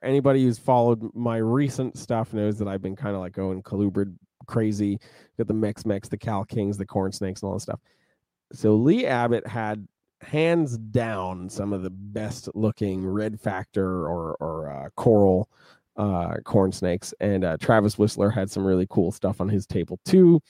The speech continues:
And there are a few other people that had some really nice corn. So I, I probably would have gotten a handful of corn snakes.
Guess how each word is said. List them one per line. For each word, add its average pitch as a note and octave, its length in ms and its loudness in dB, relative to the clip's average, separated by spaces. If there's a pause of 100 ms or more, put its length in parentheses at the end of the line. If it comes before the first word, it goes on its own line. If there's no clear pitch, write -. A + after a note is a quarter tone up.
(280)
And D#3 100 4
there D#3+ 120 8
are C#3 40 8
a B2+ 40 4
few B2+ 180 4
other A2+ 140 4
people G#2+ 240 0
that F#2 80 -4
had F#2+ 100 -10
some F#2+ 120 -6
really F#2 160 -2
nice E2 180 -8
corn. D2+ 260 -8
So - 200 0
I, B2+ 160 2
I C#3 80 -2
probably C#3 300 4
would A2+ 80 4
have G#2 80 0
gotten G2+ 200 -2
a G#2+ 60 -6
handful G2+ 440 -6
of G2+ 100 -8
corn G2 280 -2
snakes. F#2+ 420 -10